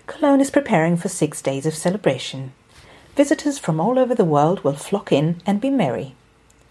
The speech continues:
Many foreigners think that Germans love carnival for the sole reason that it gives them permission to shed their otherwise serious faith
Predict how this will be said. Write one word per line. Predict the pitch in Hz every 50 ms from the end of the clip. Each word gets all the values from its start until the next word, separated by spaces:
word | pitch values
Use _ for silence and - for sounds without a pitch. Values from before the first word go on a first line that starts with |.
| - - - - - - _
Many | - 349 330 262 170
foreigners | 165 - - 247 214 160 156 160 160
think | - - 190 156 151 160 - -
that | - 180 170
Germans | - - 254 220 175 143 135 147 151 -
love | 185 175 165
carnival | - - - 175 175 170 160 170 180
for | 175 - 202
the | 190 202
sole | - - - 240 262 294 285
reason | 233 185 160 151 151 196 226 - - - - - _ -
that | 247 247
it | 254 254
gives | 190 170 175 -
them | 220 202
permission | 208 - - 190 165 - - - 170
to | 170 185
shed | 175 - - 208 185 175 175
their | 165 151 156
otherwise | 160 202 185 180 156 147 131 147 151 -
serious | - 196 196 180 156 139 127 - -
faith | - 196 208 220 214 -